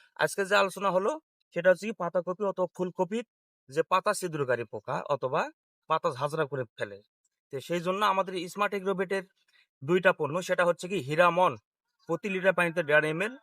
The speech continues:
ওর সাথে কি করতে হবে এসি প্লাস এবামেকটিন বেনজয়েটে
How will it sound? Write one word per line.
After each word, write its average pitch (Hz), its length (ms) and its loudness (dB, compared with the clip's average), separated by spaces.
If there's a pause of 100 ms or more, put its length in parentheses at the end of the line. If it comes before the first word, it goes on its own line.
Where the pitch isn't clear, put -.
(400)
ওর 156 180 4
সাথে 175 180 -4
কি 190 140 -8
করতে 190 240 -4
হবে 196 220 2 (520)
এসি 170 280 0 (120)
প্লাস 160 280 0 (680)
এবামেকটিন 180 560 0
বেনজয়েটে 147 520 0